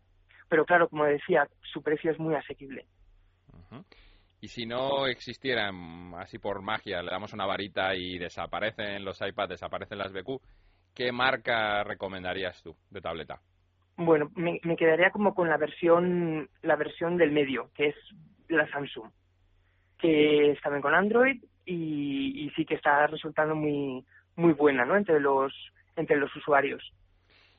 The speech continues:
Speaker 2: Hablando también, el Samsung desarrolla sobre un sistema operativo Android. ¿Qué crees que el sistema operativo de iPad, eh, le falta respecto al Android? O sea, tú que has probado las dos tabletas y al revés, ¿qué le falta a Android?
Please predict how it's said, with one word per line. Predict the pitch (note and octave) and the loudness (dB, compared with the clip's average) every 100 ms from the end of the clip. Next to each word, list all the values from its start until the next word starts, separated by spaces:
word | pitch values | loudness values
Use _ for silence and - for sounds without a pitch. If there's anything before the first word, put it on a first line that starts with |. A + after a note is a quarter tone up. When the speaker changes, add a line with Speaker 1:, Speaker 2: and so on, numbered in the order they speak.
| _ - | _ -8
Speaker 2:
Hablando | G2+ A2+ B2 | -4 -4 -2
también, | A#2+ B2 B2+ | -2 -2 -6
el | A2+ | -6
Samsung | - A2+ A2 A#2 A2+ A2+ G#2+ | -6 -6 -6 -10 -10 -10 -8
desarrolla | G#2 A2 F#2+ G2+ G2+ | -8 -6 -4 -4 -6
sobre | G#2 G2 F#2+ F#2+ | -6 -4 -4 -4
un | G2 | -8
sistema | G2+ G2 G#2 | -14 -12 -10
operativo | F#2+ F#2 F#2 F#2+ F#2+ | -6 -6 -6 -4 -4
Android. | G#2 A#2 B2+ - _ _ _ _ _ _ - | -4 -4 -6 -8 _ _ _ _ _ _ -8
¿Qué | C3 | -6
crees | - C#3+ - | -2 -4 -2
que | B2+ | -6
el | |
sistema | A#2+ G#2 A#2+ A#2+ | -6 -6 -2 -2
operativo | A#2+ A2+ A#2 A2+ A2+ | 0 -2 -2 -4 -2
de | G2+ G2+ - - | -2 -4 -8 -4
iPad, | A2 A#2+ C3 B2 - _ _ | -4 0 0 0 -2 _ _
eh, | F2 F2 E2 D2 - - | -10 -8 -6 -10 -14 -16
le | F2 F#2 | -12 -8
falta | - G#2+ - G2+ F#2 _ | -4 -4 -2 -4 -4 _
respecto | G2 - F#2+ - F#2 | -16 -12 -14 -8 -4
al | F#2+ | -2
Android? | A#2 B2 C3 - _ _ | -2 -2 -6 -8 _ _
O | |
sea, | - F2+ | -14 -12
tú | F#2 | -10
que | F#2 | -10
has | - - - _ | -12 -20 -20 _
probado | G#2+ F#2 | -4 -2
las | F#2 G2 | -2 -4
dos | F#2+ | -6
tabletas | G#2 A2 A#2 | -6 -4 -2
y | A2 | -2
al | F#2 | -2
revés, | G2+ G2+ - | -2 -4 -2
¿qué | A#2+ | -4
le | A#2+ | 0
falta | B2 A2+ | -2 2
a | A#2+ | 0
Android? | A#2+ A#2+ | 0 -4